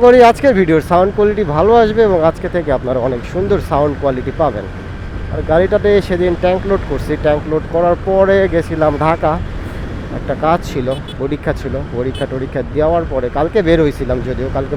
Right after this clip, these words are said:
বের হয়ে বড় ভাইদের সাথে হাসাই গাড়ি গিয়েছিলাম। ভাবছিলাম যে ভিডিও করব, but ভিডিও আর করা হয় নাই। আজকে আবার ক্যামেরা নিয়ে বের হইছি। তো গাড়ি তো মোটামুটি ভালোই টানছি ভাই,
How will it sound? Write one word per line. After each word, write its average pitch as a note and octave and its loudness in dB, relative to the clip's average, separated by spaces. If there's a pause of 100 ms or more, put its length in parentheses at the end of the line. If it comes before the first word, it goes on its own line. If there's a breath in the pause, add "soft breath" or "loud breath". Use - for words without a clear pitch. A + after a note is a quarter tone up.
বের D3+ 2
হয়ে C#3+ 0 (120)
বড় E3 2
ভাইদের C3+ 0
সাথে C3 -4
হাসাই E3+ -2
গাড়ি C#3 0
গিয়েছিলাম। B2+ -2 (520)
ভাবছিলাম G3+ 2
যে D3 2
ভিডিও G3 6 (100)
করব, C3+ 2 (120)
but B2+ 0 (100)
ভিডিও E3+ 0
আর C3+ 2 (100)
করা C3+ 2
হয় A2 0
নাই। G#2+ -2 (100)
আজকে B2+ -4
আবার B2 -2 (360)
ক্যামেরা C#3+ 0
নিয়ে B2 -2
বের B2+ -2
হইছি। - -6 (500)
তো - -10 (140)
গাড়ি E3+ 0
তো E3+ 0 (100)
মোটামুটি D#3+ 0 (120)
ভালোই D3 2
টানছি C#3 -2
ভাই, G#2 -8